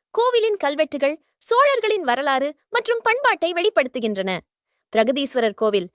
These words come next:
சோழர் கால வழிபாட்டு முறையை பிரதிபலிக்கும் ஒரு முக்கிய தலமாக விளங்குகிறது. கல்லணை தஞ்சாவூர் மாவட்டத்தில் காவேரி ஆற்றுக்கு குறுக்கே அமைந்துள்ள ஒரு பழமையான அணைக்கட்டு ஆகும். கரிகால் சோழன் என்ற சோழ மன்னனால் முதலாம் நூற்றாண்டில் கட்டப்பட்டது. இது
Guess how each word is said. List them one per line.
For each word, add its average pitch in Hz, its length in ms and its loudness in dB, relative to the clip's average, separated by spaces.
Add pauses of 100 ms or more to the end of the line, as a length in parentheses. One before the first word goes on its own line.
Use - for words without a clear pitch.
(140)
சோழர் 480 440 0
கால 359 300 2
வழிபாட்டு 311 440 0
முறையை 285 340 0
பிரதிபலிக்கும் 240 640 -2 (220)
ஒரு 466 200 2
முக்கிய 453 340 -2
தலமாக 302 480 0
விளங்குகிறது. 233 600 -2 (640)
கல்லணை 240 380 0 (320)
தஞ்சாவூர் 480 540 2
மாவட்டத்தில் 359 640 -2
காவேரி 440 460 2
ஆற்றுக்கு 330 420 -2
குறுக்கே 440 360 0
அமைந்துள்ள 302 440 0 (160)
ஒரு 285 220 2
பழமையான 415 540 0 (160)
அணைக்கட்டு 311 500 0
ஆகும். 233 340 0 (540)
கரிகால் 339 420 2
சோழன் 311 340 2
என்ற 233 300 -2
சோழ 415 380 0
மன்னனால் 277 480 -2
முதலாம் 392 460 2
நூற்றாண்டில் 349 580 -2
கட்டப்பட்டது. 220 600 -2 (540)
இது 427 180 4